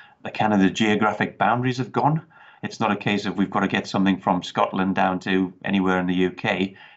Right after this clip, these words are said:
It can come in instantly. So, so there's a major benefit there that y-, you're saving at least twenty-four hours on, on that.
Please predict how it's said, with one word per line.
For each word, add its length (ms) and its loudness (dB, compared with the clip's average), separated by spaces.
It 160 -6
can 180 -2
come 160 0
in 100 0
instantly. 460 2
So, 300 2
so 120 0
there's 120 2
a 80 6
major 400 6
benefit 500 -4
there 280 0
that 120 -4
y-, 160 -6
you're 160 -2
saving 400 -2
at 120 -2
least 200 -4
twenty-four 500 -2
hours 280 2
on, 240 -2
on 220 0
that. 300 -2